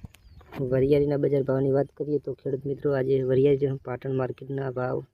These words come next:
એક હજાર પચીસ થી ચૌદસો એકાણું રૂપિયા. બાજરી આજે ચારસો દસ થી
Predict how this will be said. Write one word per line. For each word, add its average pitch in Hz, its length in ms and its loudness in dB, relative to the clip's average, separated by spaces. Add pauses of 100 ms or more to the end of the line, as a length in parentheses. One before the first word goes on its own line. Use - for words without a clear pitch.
(120)
એક 135 200 -6
હજાર 127 220 -8
પચીસ 131 440 -12
થી 131 180 -10 (160)
ચૌદસો 135 420 -8
એકાણું 135 480 -4
રૂપિયા. 139 380 -2 (1120)
બાજરી 131 540 2
આજે 131 300 0 (540)
ચારસો 131 440 0
દસ 135 300 0
થી 131 300 2